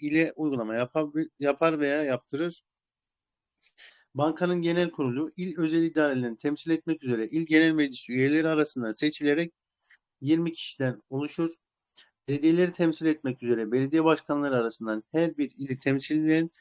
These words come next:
seçilecek birer kişiden İçişleri ve Hazine Maliye ve Çevre Bakanlığı Çevre ve Şehircilik Bakanlıklarını temsil etmek üzere görevlendirilecek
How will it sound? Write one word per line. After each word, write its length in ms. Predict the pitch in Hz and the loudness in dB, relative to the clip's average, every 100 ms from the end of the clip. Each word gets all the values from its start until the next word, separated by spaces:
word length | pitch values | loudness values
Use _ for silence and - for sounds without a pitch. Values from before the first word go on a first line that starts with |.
| _ _ _ | _ _ _
seçilecek 720 | - 160 156 131 113 107 - | -2 0 2 2 2 -2 0
birer 260 | 139 156 | 2 2
kişiden 460 | 156 - - 165 170 - _ - - _ | 0 -8 -2 0 -2 -10 _ -20 -20 _
İçişleri 460 | 170 - - 165 127 | -10 -8 0 0 2
ve 60 | |
Hazine 340 | 120 135 156 175 | 2 0 2 2
Maliye 500 | 160 147 135 170 - - | 4 2 2 0 -4 -8
ve 160 | 123 | -6
Çevre 300 | 113 - 165 | -6 -8 -4
Bakanlığı 560 | 160 156 135 120 117 120 - _ _ _ _ _ _ _ _ - - | -2 -2 -4 -4 -6 -10 -12 _ _ _ _ _ _ _ _ -20 -4
Çevre 260 | 147 156 | 2 4
ve 80 | 160 | 4
Şehircilik 520 | 143 151 156 156 175 | 2 2 2 2 -2
Bakanlıklarını 560 | 151 135 123 117 - 117 | -2 0 -2 -2 -6 -8
temsil 340 | - 151 - | 0 -2 2
etmek 340 | 139 123 107 - | -2 0 -6 -2
üzere 220 | 135 143 | 2 2
görevlendirilecek 1120 | 135 143 139 135 127 113 107 117 120 151 151 | 4 4 4 4 2 0 -2 -2 0 0 -2